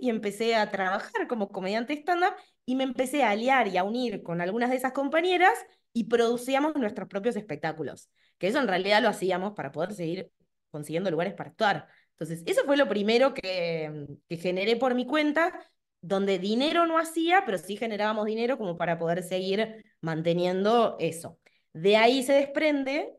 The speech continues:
la escuela que, que ha-, que hago con mi socia, que se llama Escuela de Pie, que ahí sí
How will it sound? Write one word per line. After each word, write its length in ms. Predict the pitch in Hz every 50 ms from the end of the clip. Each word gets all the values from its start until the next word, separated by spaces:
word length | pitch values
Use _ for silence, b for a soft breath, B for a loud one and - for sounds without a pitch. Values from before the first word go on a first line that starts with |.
| _ _
la 540 | - 196 175 170 165 180 214 196 - - -
escuela 800 | - 170 170 - - - 240 233 214 185 175 151 147 143 - _ _ _ -
que, 600 | 156 156 147 139 143 139 135 131 131 131 127 127 - -
que 100 | - 165
ha-, 160 | 160 - -
que 200 | - - 165 160
hago 260 | 156 175 180 196 190 190
con 160 | 196 190 185
mi 120 | 196 208
socia, 340 | 202 262 269 277 269 330 392
que 60 | 269 208
se 80 | 165
llama 200 | 165 175 170 180
Escuela 260 | 180 175 208 208 226
de 120 | 233 247 247
Pie, 440 | 247 311 311 294 294 330 - B B B B B B B _ _ -
que 80 | 180
ahí 220 | 175 185 226 302 320
sí 380 | - 330 349 370 349 262 -